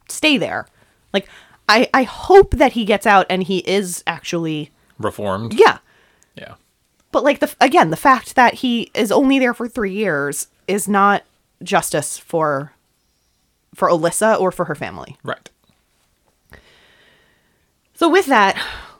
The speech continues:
Speaker 1: we need new laws,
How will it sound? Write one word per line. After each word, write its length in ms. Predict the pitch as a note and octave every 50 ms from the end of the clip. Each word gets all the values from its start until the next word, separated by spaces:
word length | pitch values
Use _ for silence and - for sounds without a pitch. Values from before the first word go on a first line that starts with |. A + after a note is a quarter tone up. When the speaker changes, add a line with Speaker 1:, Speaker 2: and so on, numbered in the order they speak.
| _ _ _ _ _ _ _ _ _ -
Speaker 1:
we 240 | G#3+ B3 C4+ C#4+
need 400 | C#4 A#3+ A#3 A3+ A3+ A3+ A3 G#3+ - - _ _ _ -
new 260 | F#3+ G3 G3 F#3+ F#3+
laws, 500 | F3 D3 C3+ - - - - - - -